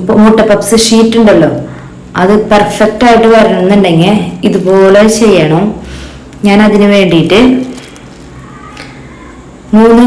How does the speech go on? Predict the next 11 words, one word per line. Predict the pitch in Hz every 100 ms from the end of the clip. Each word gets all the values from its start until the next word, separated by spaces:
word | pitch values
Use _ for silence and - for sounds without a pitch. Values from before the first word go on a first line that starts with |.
| 240
ഗ്ലാസ് | 233 180 - 247 - - - - - - - - - - - - - - - - -
മൈദ | 190 190 196 214
എടുത്തിട്ടുണ്ട്, | 196 175 170 160 190 214 - - - - - - - - - - - - - - - -
ഒരു | 214 220
ടീസ്പൂണ് | 233 220 - 196 185 214 254 190
ഉപ്പ്, | 165 - 185 208 - - - - - - - - - 127 127 123 - - - - - - - - - - - - 190
രണ്ട് | 196 214 240 254
വലിയ | 202 202 208
ടീസ്പൂണ് | 202 - 175 175 185
പഞ്ചസാര | 190 175 170 170 180 160 151 170 202 - - - - - - - - - - - - - - - - - - - - 64 64 64 64 62 65 67 65 65 65 65 64 65 65 65 65 65 - - - - - - - - - -
ചേർത്ത് | 214 180 175 175